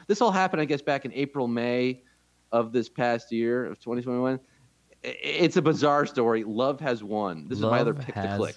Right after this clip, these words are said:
Speaker 1: Google
Speaker 2: Won.
Speaker 1: this. <laughs> There's, there's gonna be documentaries about this one. Um,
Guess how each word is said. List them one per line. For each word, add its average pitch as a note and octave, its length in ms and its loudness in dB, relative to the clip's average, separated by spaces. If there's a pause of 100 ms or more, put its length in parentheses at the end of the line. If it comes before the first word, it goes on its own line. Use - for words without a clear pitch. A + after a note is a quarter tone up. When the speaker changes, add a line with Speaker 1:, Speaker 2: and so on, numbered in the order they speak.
(160)
Speaker 1:
Google F#3 340 4
Speaker 2:
Won. D3+ 80 0
Speaker 1:
this. G#2+ 500 -4 (320)
<laughs> - 300 -20
There's, - 240 0 (440)
there's C3+ 180 -4
gonna F#3 160 2
be F#3+ 80 -4
documentaries E3 480 0
about C3+ 180 -2
this C3 220 -4
one. G#2 320 -6 (720)
Um, G#2+ 560 0